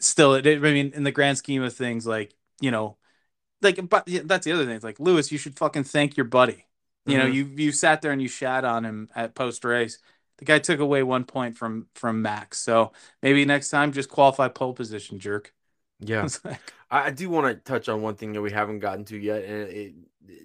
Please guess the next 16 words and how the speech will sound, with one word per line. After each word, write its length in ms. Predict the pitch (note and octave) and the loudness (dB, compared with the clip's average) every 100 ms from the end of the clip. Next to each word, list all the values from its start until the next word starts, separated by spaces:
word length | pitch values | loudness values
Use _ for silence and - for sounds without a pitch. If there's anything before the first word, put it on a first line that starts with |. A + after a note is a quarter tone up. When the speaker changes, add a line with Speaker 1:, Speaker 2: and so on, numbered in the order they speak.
| G2 | -16
Speaker 2:
you 140 | A2+ | -10
know, 120 | G#2 F#2+ | -8 -8
it's 100 | A2 | -8
something 280 | G#2+ G#2+ | -8 -6
we, 160 | G2+ G2 | -6 -6
we, 200 | F2+ G2+ G#2 - - - | -8 -8 -8 -12 -20 -20
<laughs> 380 | _ - - - | _ -20 -20 -2
we 160 | A#2 A2+ | 0 4
live 220 | A#2 G#2+ | 6 6
with 180 | G#2+ - | 2 0
disgust 520 | G2+ - G2+ G2+ A2+ | -4 -2 -2 0 2
about. 380 | G#2+ A#2 A2+ - - - - | 6 6 4 -8 -20 -20 4
But, 260 | C3+ A2+ _ - | 6 6 _ -6
uh, 260 | B2 A#2 A2 B2+ | 0 2 0 -4
Nikita 440 | C#3 C#3 F#3 D3 | -6 -4 -4 -2
Mazepin 760 | A2+ A2 G#2+ A2+ A#2 G#2+ F#2+ | 0 -2 -2 -6 -4 -4 -6